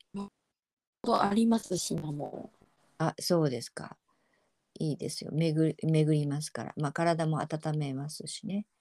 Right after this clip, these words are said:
Speaker 1: やっぱり。
Speaker 2: で、これ、はい、緑内障にも使われる漢方薬なんですよ。
Speaker 1: あ、そうなんですね。
Speaker 2: うん。
Speaker 1: なんかこう、イメージで水を出すためにこう、お茶で水飲むじゃないですか。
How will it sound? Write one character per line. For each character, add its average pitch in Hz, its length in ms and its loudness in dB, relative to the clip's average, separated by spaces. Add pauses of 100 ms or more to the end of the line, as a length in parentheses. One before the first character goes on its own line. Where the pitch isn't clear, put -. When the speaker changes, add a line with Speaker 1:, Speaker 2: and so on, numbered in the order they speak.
(440)
Speaker 1:
や 180 80 0
っ - 80 -8
ぱ 220 100 4
り。 - 20 2
Speaker 2:
で、 208 40 0
こ 233 80 4
れ、 233 120 6 (540)
は 160 140 2
い、 147 80 -2
緑 175 300 6
内 233 220 8 (100)
障 226 200 6
に 285 100 8
も 247 140 8
使 - 200 -2
わ 147 120 6
れ 139 140 2
る 139 220 -2
漢 139 160 -4
方 139 160 -12
薬 - 220 -20
な - 100 -20
ん - 80 -20
で - 100 -20
す - 120 -18
よ。 - 60 -20 (260)
Speaker 1:
あ、 208 180 4
そ 247 180 -2
う 240 120 2
な 165 140 0
ん 135 60 -8
で - 160 -12
す - 160 -20
ね。 139 300 -6
Speaker 2:
う - 20 0
ん。 170 480 -2
Speaker 1:
な 214 100 2
ん - 40 -2
か 175 180 6
こ 165 160 0
う、 160 80 6
イ 170 60 0
メ 247 200 4
ー 262 40 4
ジ 175 140 2
で 135 300 0 (160)
水 196 300 -2
を 240 100 6
出 240 180 4
す 226 160 -12
た 180 120 0
め 160 100 -2 (120)
に 147 160 -4
こ 139 500 -4 (100)
う、 - 40 -20 (460)
お 170 80 2
茶 196 200 0
で 185 140 4
水 170 280 2
飲 196 220 4
む 165 80 4
じ - 100 -4
ゃ - 40 -4
な 139 120 -6
い 131 100 -6
で 131 120 -10
す - 100 -18
か。 156 420 -8